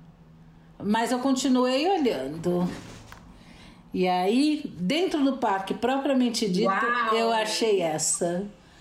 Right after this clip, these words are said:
Speaker 2: Uau, Ru! Uau!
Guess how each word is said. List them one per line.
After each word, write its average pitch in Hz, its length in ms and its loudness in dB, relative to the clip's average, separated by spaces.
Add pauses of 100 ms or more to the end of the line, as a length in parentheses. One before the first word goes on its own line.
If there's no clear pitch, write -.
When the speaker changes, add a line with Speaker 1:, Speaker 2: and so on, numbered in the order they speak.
(180)
Speaker 2:
Uau, 214 760 0
Ru! 180 340 -10 (3000)
Uau! 156 680 -8